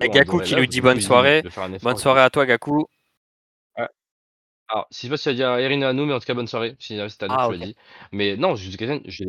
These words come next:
Speaker 2: j'ai bien aimé le film, j'ai pas dit le contraire. Mais ça méritait pas de retourner une salle. Je suis désolé, il y a eu de très bonnes scènes à la fin, c'était stylé.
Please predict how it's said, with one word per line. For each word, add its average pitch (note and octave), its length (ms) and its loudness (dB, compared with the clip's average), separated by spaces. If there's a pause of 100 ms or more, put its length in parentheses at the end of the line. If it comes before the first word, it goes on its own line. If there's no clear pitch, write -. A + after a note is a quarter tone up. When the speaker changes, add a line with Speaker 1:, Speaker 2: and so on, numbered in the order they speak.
(360)
Speaker 2:
j'ai G2 160 -6
bien G2 140 -6
aimé E3 180 -2
le B2+ 60 -8
film, G2 340 -10
j'ai F2 160 -10
pas F#2 100 -10
dit F2+ 80 -10
le - 40 -10
contraire. - 280 -10 (540)
Mais G2+ 120 0
ça A#2+ 180 -2
méritait A#2 300 2
pas A#2 120 -2
de G#2 80 -2
retourner G2 320 -6
une G#2 80 -12
salle. E2 220 -10 (340)
Je - 80 -20
suis - 60 -20
désolé, G2+ 360 -2
il A#2 40 0
y - 40 0
a F#2 40 -2
eu F2+ 100 -4
de D#2+ 60 -10
très - 180 -8
bonnes G#2+ 180 -8
scènes A2 160 -8
à G2 60 -6
la F#2 80 -6
fin, A#2 180 -10
c'était - 160 -16
stylé. G2+ 380 -8